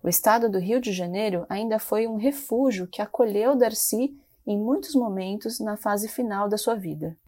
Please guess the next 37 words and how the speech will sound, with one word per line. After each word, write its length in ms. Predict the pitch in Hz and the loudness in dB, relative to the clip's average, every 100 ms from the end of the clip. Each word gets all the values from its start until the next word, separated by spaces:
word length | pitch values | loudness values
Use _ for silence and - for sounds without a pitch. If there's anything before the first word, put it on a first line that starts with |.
| - | 0
Era 180 | 185 | 4
lá 160 | 190 214 | 4 6
no 80 | 269 | 6
município 480 | 240 220 - 285 202 | 6 2 0 0 -2
de 100 | 202 | 0
Maricá 680 | 208 277 311 - 202 214 - _ _ | 0 0 -2 0 0 -2 -6 _ _
em 60 | 190 | -2
que 100 | 196 | 2
ele 80 | 196 | 2
gostava 440 | 190 196 208 190 | 2 2 2 0
de 100 | 185 | -2
passar 380 | - 180 - 190 | -2 0 2 0
os 80 | 190 | -2
seus 120 | 190 | -2
momentos 380 | 190 190 196 196 | -2 -4 -4 -4
de 160 | 185 | -4
descanso 640 | 185 214 - 175 185 202 214 | -2 0 2 0 0 -4 -6
em 60 | |
seus 240 | 202 208 202 | -4 -2 -2
últimos 360 | 196 220 202 | -2 -4 -2
anos. 460 | 180 156 156 - - - | -2 -4 -6 -10 -10 0
Inclusive, 380 | 220 240 294 | 2 4 4
vários 420 | 226 190 220 247 214 | 4 4 4 2 2
de 80 | |
seus 260 | 208 202 190 | 2 2 4
últimos 320 | 208 - 180 | 2 0 -4
textos 480 | - 196 233 - - | 0 2 2 2 -6
foram 300 | - 208 240 | 0 2 4
escritos 440 | 240 - 214 220 240 | 0 0 -2 0 -2
por 200 | 269 277 | -2 0
lá, 300 | 190 190 226 _ | -2 -4 -8 _
como 240 | - 220 226 | -2 0 0
toda 400 | - 220 247 247 | 2 4 6 4
a 60 | |
conclusão 540 | 247 226 226 208 208 226 | 0 -2 0 0 0 0
da 120 | 226 | 0
obra 340 | 196 202 220 | 0 0 0